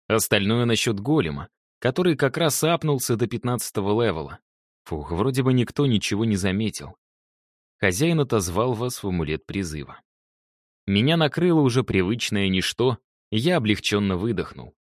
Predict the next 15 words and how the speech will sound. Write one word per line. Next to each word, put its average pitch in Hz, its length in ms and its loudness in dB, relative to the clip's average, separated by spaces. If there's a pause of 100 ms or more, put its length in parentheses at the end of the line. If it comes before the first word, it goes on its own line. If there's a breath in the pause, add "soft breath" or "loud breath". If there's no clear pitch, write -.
(260)
Бой 131 300 2
хоть 143 240 -2
и 139 40 0
вышел 131 360 -2
весьма 107 340 -4
скоротечным, 113 800 -4
но 78 120 -6
всё 87 180 -6
равно 98 320 -2
сжёг 98 380 -2
целую 120 400 2
тонну 123 420 0
моих 113 320 0
нервных 104 460 0
клеток. - 560 -4